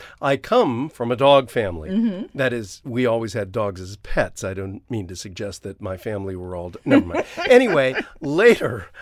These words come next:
Speaker 1: I had roommates in college and in New York who had cats, and I learned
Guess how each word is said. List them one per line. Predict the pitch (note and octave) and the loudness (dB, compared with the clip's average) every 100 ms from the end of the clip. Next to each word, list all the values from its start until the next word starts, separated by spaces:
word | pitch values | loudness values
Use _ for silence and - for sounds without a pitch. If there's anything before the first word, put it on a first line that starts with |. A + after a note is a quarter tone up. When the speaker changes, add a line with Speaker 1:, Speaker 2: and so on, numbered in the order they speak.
| - | -6
Speaker 1:
I | F#3 G3 | 2 2
had | - F3 C3+ | 2 -4 -6
roommates | D#3 A3+ F#3+ B2 B2 - | -8 -6 -2 -2 -4 -10
in | - A#2+ A2+ | -10 -10 -8
college | C3+ C3+ D3+ E3 D#3+ - | -2 0 0 -4 -10 -10
and | C3 D#3 | -8 -6
in | E3+ D#3 E3 | -8 -8 -10
New | D3+ C3+ | -8 -4
York | D3 F#3+ C#3 _ _ _ | -2 -2 -2 _ _ _
who | D#3 | -6
had | C3 F#3+ A#3+ F#3 | -2 0 0 -2
cats, | - B3 G#3 - - - - - _ | -4 0 0 -2 -10 -16 -20 -20 _
and | - E3+ | -2 2
I | G3+ | 2
learned | A#3 D#4+ B3+ A3 | 0 -2 0 -2